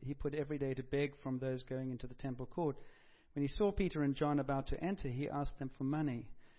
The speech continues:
Peter looked straight at him, as did John. Then Peter said, "Look at us." So the man gave them his attention, expecting to get something from them.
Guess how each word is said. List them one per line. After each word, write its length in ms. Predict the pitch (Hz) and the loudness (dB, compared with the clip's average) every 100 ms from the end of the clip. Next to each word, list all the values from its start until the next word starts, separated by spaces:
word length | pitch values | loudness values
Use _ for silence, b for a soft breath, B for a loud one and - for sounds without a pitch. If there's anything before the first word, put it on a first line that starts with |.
| b b | b b
Peter 240 | 170 165 151 | -4 0 0
looked 180 | 143 | 0
straight 380 | - - 156 170 | -2 2 2 4
at 180 | 156 147 | 2 0
him, 300 | 127 135 127 139 | 0 -2 -2 -2
as 180 | 147 | -4
did 220 | 139 139 127 | -2 -4 -2
John. 280 | 131 127 | -2 0
Then 140 | 127 127 | -2 -2
Peter 240 | 143 139 | -2 -2
said, 240 | - 131 135 | -2 -4 -4
"Look 180 | 135 | -2
at 80 | 120 | -2
us." 200 | 120 - - - - - - | -4 -6 -10 -12 -18 -20 -20
So 160 | - 123 | -8 -2
the 60 | |
man 220 | 139 143 | 2 2
gave 220 | 139 151 151 | 4 2 4
them 140 | 147 | 2
his 180 | 143 143 | 2 -2
attention, 480 | - 135 127 - 123 | -6 -4 -2 -2 -2
expecting 520 | - - 131 - 123 | -4 -6 -6 -4 -6
to 80 | - | -4
get 180 | 127 - | -4 -4
something 300 | 127 - 127 - | -8 -6 -8 -6
from 220 | 135 127 120 | -4 -4 -2
them. 280 | 117 120 | -6 -8